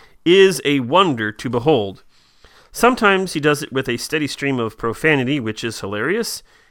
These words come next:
It's not offensive and gets everybody pumped up and <laughs> laughing because of what he's saying and how he's saying it. Um, on, he goes on and he says,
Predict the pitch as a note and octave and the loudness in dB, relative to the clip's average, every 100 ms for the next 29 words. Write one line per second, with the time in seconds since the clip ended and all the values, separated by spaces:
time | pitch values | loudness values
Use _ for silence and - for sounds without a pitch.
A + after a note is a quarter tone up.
0 | _ A#3+ - E3 A#2+ - B3+ A#3+ B3+ A3 | _ -6 -2 0 0 2 2 2 -4 -2
1 | G#3 D#3+ E3 C3 C3+ C#3 C3+ B2 - D3 | -2 0 -2 0 0 0 -4 -2 2 0
2 | C3+ B2 A#2+ - B2+ A2 D#3+ F3+ E3 D3+ | 2 -2 -2 -4 -6 2 4 4 2 -2
3 | C#3 - C#3+ C#3 B2+ A2 A2+ C3+ - - | -2 0 -2 0 -4 -6 -4 -2 -2 -6
4 | C#3 B2+ - A3 A#3+ A3 F#3 D#3+ A#2 A#2+ | -10 -8 -4 2 4 4 2 -2 -2 -2
5 | C#3+ C#3+ - A3+ B2 G#2 - _ _ _ | -4 -6 0 0 0 -6 -14 _ _ _
6 | _ _ - A#2+ A#2+ A2+ A2 G#2+ - C3 | _ _ -6 -2 0 0 -2 -6 -10 -4
7 | C#3 B2+ B2 A#2+ A#2 B2 A2+ - G#2 B2+ | -2 -2 -4 -6 -8 -10 -12 -14 -16 -14
8 | B2 C3+ D#3 D#3+ D#3+ D#3+ - C3 C3 - | -2 0 4 4 4 0 -6 -8 -8 -2
9 | C#3+ C3+ - | 0 0 -4